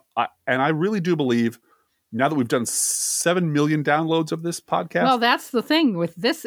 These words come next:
Speaker 2: episode. I think it's gonna turn over to seven million downloads for the Professional F podcast.
Speaker 1: Okay.
Speaker 2: Yeah.
Speaker 1: I've done
Speaker 2: That's co-, that's coming from Buzzsprout, our podcast platform s-, provider. Yeah.
Speaker 1: So I've done, I don't know how many thousands of tweets. We've done
Speaker 2: Mm-hmm.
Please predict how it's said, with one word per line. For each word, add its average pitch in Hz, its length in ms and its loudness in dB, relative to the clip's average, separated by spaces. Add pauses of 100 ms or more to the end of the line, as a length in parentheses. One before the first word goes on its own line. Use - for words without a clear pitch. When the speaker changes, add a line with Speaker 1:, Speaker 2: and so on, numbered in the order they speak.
Speaker 2:
episode. 220 560 0
I 151 120 2
think 151 360 -4
it's 151 180 -8
gonna 170 180 -2
turn 202 340 -4
over 214 260 0
to 147 120 -4
seven 202 560 0
million 202 360 0
downloads 180 540 0
for - 140 -8
the 165 100 -4
Professional 156 600 -2
F 151 140 -2
podcast. 160 680 -2 (320)
Speaker 1:
Okay. - 320 -2
Speaker 2:
Yeah. 175 320 -2
Speaker 1:
I've 175 160 4
done 170 160 4
Speaker 2:
That's 156 160 2
co-, 269 220 0
that's 240 220 0
coming 240 280 0
from 185 220 -2
Buzzsprout, 160 680 0
our 151 360 2
podcast 143 760 -6 (600)
platform 151 420 -2
s-, - 120 -10 (200)
provider. 127 600 -8
Yeah. 143 340 -2 (300)
Speaker 1:
So 131 100 0
I've 175 160 2
done, 151 300 0
I 135 100 2
don't 151 80 2
know 120 120 2
how 131 80 0
many 123 140 0
thousands 117 460 -2
of 120 120 -8
tweets. - 540 -4
We've 95 140 -8
done 104 260 2
Speaker 2:
Mm-hmm. 226 120 0